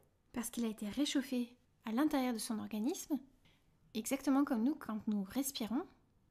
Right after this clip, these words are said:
et l'air que nous expirons est plus chaud que l'air ambiant. Une façon de s'en convaincre, c'est que quand on met la main devant notre nez et notre bouche, l'air qui sort de nos poumons est sensiblement plus chaud que l'air ambiant.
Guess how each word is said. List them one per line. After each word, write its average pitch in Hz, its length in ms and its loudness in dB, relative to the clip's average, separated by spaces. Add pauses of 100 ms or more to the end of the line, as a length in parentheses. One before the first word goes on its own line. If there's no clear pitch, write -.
(120)
et 247 80 0
l'air 254 240 2
que 254 80 0
nous 226 260 4
expirons 254 560 2 (120)
est 214 100 -4
plus - 340 0
chaud 302 240 2
que 285 140 0
l'air 233 200 2
ambiant. 220 300 0 (720)
Une 285 140 8
façon 277 240 4
de 277 80 2
s'en 254 100 0
convaincre, 254 480 -2
c'est - 180 -6
que 214 160 -2 (120)
quand 302 240 2
on 285 40 4
met 262 120 4
la 233 100 2
main 226 260 0 (280)
devant 240 240 4
notre 202 200 0
nez 277 120 8
et - 20 10
notre 220 220 4
bouche, 330 360 -4 (640)
l'air 262 240 4
qui 226 120 -4
sort 294 300 0
de 254 100 4
nos 233 120 4
poumons 240 380 0 (580)
est 233 60 -4
sensiblement 226 600 -2
plus - 260 -4
chaud 262 200 0
que 247 140 -2
l'air 233 220 2
ambiant. 233 320 0